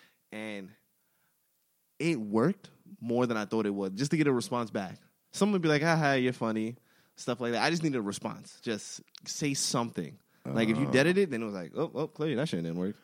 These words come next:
Speaker 1: But if you, if I got any response back, I was like, "Oh, I've never hooked up with nobody from those, de-, like, from doing that." But I could just say it could gauge conversation, and then once you get that, that's when your game specifically comes out.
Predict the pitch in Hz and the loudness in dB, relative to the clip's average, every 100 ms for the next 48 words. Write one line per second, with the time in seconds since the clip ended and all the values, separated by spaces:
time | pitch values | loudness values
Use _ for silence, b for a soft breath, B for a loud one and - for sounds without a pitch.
0 | B B - 104 98 110 98 131 131 117 | B B -4 -2 -2 -4 -4 -6 -4 -4
1 | - 120 139 143 131 - 113 113 107 131 | -6 -6 -2 0 -2 -2 -4 -2 -2 0
2 | 117 98 160 226 - - _ b b b | -2 -2 -2 -2 -4 -10 _ b b b
3 | b b _ - 123 135 139 127 98 - | b b _ -4 2 2 2 0 0 0
4 | 139 139 165 170 185 185 185 190 185 165 | -2 0 0 2 0 2 2 2 0 0
5 | 139 113 - 120 123 143 151 143 - _ | 0 0 -2 2 6 6 4 0 -2 _
6 | _ b b b 104 110 127 123 123 110 | _ b b b 0 0 0 -2 0 2
7 | 113 120 98 113 123 - 123 110 - 113 | 2 -2 -2 -2 -2 -4 -8 -8 -6 -6
8 | 123 143 143 92 101 104 95 90 110 160 | -6 -6 -8 -8 -4 -4 -4 -6 0 0
9 | 202 180 143 117 120 131 - - 110 120 | 2 4 4 4 2 2 -2 -2 0 0
10 | 120 104 98 98 _ _ _ _ _ _ | -2 -4 -4 -8 _ _ _ _ _ _
11 | _ - 113 113 104 117 117 - - 110 | _ -2 0 0 0 -2 -2 -6 -4 -4
12 | 123 - 113 113 110 113 113 | -4 -4 -4 -2 -2 -4 -6